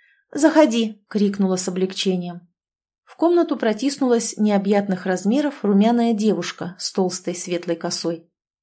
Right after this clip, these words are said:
Увидев меня в пятнистой толстовке и ночнушке, она на миг застыла, но быстро опомнилась и присела в неуклюжем книксоне.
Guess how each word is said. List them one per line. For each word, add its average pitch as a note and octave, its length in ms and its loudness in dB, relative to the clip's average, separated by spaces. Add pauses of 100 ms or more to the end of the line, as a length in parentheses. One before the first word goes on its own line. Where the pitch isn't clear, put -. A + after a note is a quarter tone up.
Увидев G3 420 0
меня F#3 280 0
в F#3 80 -10
пятнистой F3+ 500 -2
толстовке F3+ 720 -2
и F3 200 -2
ночнушке, F3+ 800 -2 (120)
она F#3 240 0
на G3 120 4
миг G3+ 180 6
застыла, F#3+ 640 2 (320)
но F#3+ 140 0
быстро G3 440 0
опомнилась B3 760 -2
и G3 80 -2
присела G3 500 -2
в A3 100 -2
неуклюжем G3 600 0
книксоне. E3+ 640 -8